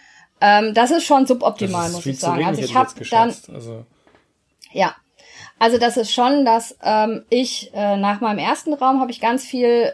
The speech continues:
Speaker 1: ähm, dann ja auch Feedback von anderen Kollegen und so bekommen aus ganz Deutschland, die dann zum Beispiel gesagt haben, äh, die einen hatten, äh, vier Wochen vorher drei Projekttage, wo die nur Escape-Spiele gespielt haben.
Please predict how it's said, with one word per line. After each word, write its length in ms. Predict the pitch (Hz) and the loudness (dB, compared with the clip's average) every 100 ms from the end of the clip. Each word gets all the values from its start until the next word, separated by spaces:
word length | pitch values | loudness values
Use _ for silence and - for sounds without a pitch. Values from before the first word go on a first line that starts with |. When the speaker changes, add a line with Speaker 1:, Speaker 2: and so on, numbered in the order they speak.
| - | -2
Speaker 1:
ähm, 540 | 214 214 214 214 208 | 0 0 0 -4 -4
dann 200 | 202 196 | -2 0
ja 120 | 208 | 0
auch 60 | 196 | -2
Feedback 640 | - 277 - 233 233 233 | -2 -2 0 0 2 0
von 180 | - 202 | -6 -4
anderen 360 | - 247 269 | -2 0 0
Kollegen 440 | 277 285 269 294 277 | 0 0 2 2 0
und 180 | 247 269 | -4 -4
so 120 | 262 | -4
bekommen 560 | 254 - 247 254 269 - _ | -4 -2 0 0 -2 -6 _
aus 320 | - 202 214 | -4 -2 -2
ganz 220 | 226 226 - | -2 -4 0
Deutschland, 600 | 233 277 - 277 311 339 - - - - - | 0 0 -4 -4 -4 -6 -16 -20 -20 -20 -8
die 80 | 233 | 0
dann 240 | 226 247 | 2 2
zum 140 | 262 240 | 0 2
Beispiel 380 | 226 233 247 | 2 2 -6
gesagt 520 | 233 220 214 196 226 208 | -4 0 2 2 0 -2
haben, 420 | 226 208 220 214 | 0 0 0 -6
äh, 220 | - 202 | -4 -4
die 180 | 196 - | -4 -6
einen 460 | 185 208 262 247 | -2 0 0 -2
hatten, 460 | 240 233 - 240 233 | -4 -4 -2 -2 -4
äh, 480 | - 202 196 196 - | -6 -4 0 -2 -4
vier 640 | - - - - 294 330 | -12 -20 -12 0 2 2
Wochen 300 | 247 240 233 | 0 0 -4
vorher 580 | 208 220 214 202 202 190 | -4 0 2 2 2 0
drei 280 | 190 175 185 | 0 2 2
Projekttage, 880 | 190 190 185 175 - 185 185 220 208 | 0 -4 -4 -4 -6 -2 -2 -2 -6
wo 80 | |
die 140 | 202 196 | -4 0
nur 180 | 240 285 | 2 2
Escape-Spiele 640 | - - 190 - 240 247 | -2 -4 -4 -4 -6 -4
gespielt 440 | 285 285 294 294 285 | -4 -4 -4 -4 -2
haben. 240 | 294 320 | -2 -2